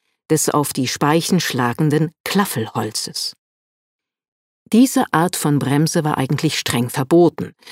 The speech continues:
denn die Äste stammten meist von den Bäumen am Rand des Hohlwegs. Durch ihr Abschlagen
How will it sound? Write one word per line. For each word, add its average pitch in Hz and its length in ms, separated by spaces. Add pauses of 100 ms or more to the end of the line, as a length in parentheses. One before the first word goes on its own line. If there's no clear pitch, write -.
(140)
denn 127 100
die - 140
Äste 156 320
stammten - 420
meist 196 380
von 233 140
den 226 160
Bäumen 147 380
am 262 200
Rand 165 420
des - 180
Hohlwegs. - 680 (580)
Durch 202 200
ihr 175 180
Abschlagen 156 680